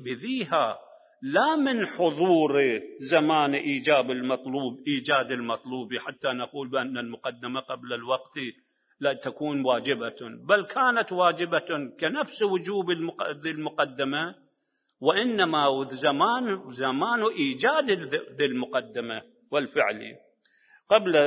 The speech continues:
لا من حضور زمان إيجاد المطلوب،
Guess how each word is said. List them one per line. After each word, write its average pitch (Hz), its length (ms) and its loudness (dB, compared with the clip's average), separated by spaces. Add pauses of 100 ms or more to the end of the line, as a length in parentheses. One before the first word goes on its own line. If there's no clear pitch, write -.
(180)
لا 170 200 8
من 156 180 2
حضور 139 460 -2
زمان 139 480 2
إيجاد 131 500 0
المطلوب، 131 640 -4